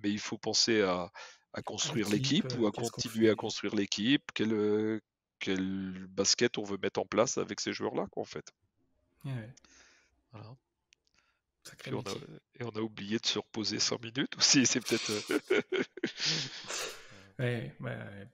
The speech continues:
Speaker 2: on a oublié, on n'a pas, on n'a pas oublié, on n'a pas eu le temps aussi.
Speaker 1: Et p-, et puis
Speaker 2: Parfois,
Speaker 1: on
Speaker 2: ça
Speaker 1: est
Speaker 2: fait
Speaker 1: a-, et puis on est un peu fou, enfin, parce que même dans
Speaker 2: Aussi.
Speaker 1: ces années-là, ça m'a pas empêché de, d'aller encadrer des camps d'été, euh,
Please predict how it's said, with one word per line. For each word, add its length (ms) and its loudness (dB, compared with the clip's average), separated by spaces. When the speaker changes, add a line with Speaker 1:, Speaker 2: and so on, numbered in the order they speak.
Speaker 2:
on 800 -14
a 80 -6
oublié, 460 6
on 200 2
n'a 220 -2
pas, 460 0
on 100 -2
n'a 100 0
pas 120 2
oublié, 280 0
on 60 0
n'a 100 -2
pas 80 -2
eu 60 0
le 80 -8
temps 240 -4
aussi. 280 -4
Speaker 1:
Et 100 6
p-, 180 -16
et 120 6
puis 220 2
Speaker 2:
Parfois, 60 6
Speaker 1:
on 40 2
Speaker 2:
ça 100 -4
Speaker 1:
est 60 2
Speaker 2:
fait 60 6
Speaker 1:
a-, 120 4
et 140 0
puis 180 -8
on 160 -6
est 60 -2
un 100 -2
peu 140 -2
fou, 280 6
enfin, 260 4
parce 200 0
que 320 4
même 160 0
dans 140 0
Speaker 2:
Aussi. 220 4
Speaker 1:
ces 80 8
années-là, 340 10
ça 160 6
m'a 140 0
pas 120 0
empêché 480 6
de, 340 2
d'aller 240 2
encadrer 480 2
des 120 2
camps 220 -6
d'été, 580 6
euh, 560 2